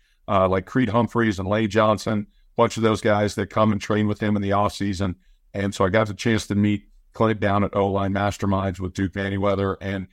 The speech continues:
you know, it's just a cool fraternity and fraternity of coaches, of trainers. What Gerald and I are trying to do with kids here in Colorado, what Five is One is expanding,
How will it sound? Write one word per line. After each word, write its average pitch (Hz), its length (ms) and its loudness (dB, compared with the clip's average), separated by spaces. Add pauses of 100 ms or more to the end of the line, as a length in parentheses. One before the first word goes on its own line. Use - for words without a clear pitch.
(280)
you 123 100 -2
know, 120 160 4
it's 120 100 0
just 156 180 -2
a 170 60 0
cool 147 220 0
fraternity 113 760 -4
and 101 460 -2
fraternity 113 500 0
of 90 100 -2
coaches, 135 680 0
of - 200 -10
trainers. 139 640 0 (380)
What 110 220 0
Gerald 135 340 2
and 127 100 2
I 135 100 2
are 139 80 0
trying 127 260 -2
to 120 60 -2
do 120 260 2
with 110 140 -4
kids 127 240 0
here 120 160 2
in 107 60 2
Colorado, 117 680 2
what 104 360 -4
Five 113 300 -2
is 113 120 -6
One 120 200 2
is 92 160 -4
expanding, 123 800 0